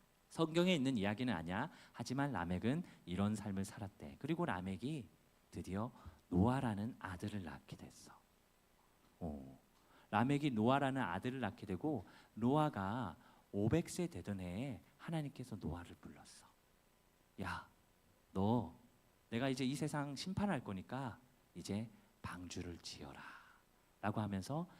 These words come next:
이제 노아, 노아가 하나님과 동행하는 사람이기 때문에 노아랑 노아 가족들을 구원해야겠다라는 그런 계획으로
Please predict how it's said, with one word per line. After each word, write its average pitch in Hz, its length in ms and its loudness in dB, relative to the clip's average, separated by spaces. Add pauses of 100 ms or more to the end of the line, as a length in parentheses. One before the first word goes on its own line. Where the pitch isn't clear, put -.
(160)
이제 104 320 -4 (240)
노아, 131 420 2 (220)
노아가 139 680 0 (180)
하나님과 156 640 0
동행하는 139 500 0
사람이기 107 400 -8
때문에 110 420 -4 (320)
노아랑 160 640 4
노아 135 220 6
가족들을 135 680 -4
구원해야겠다라는 131 1200 0
그런 110 300 -2
계획으로 87 560 -4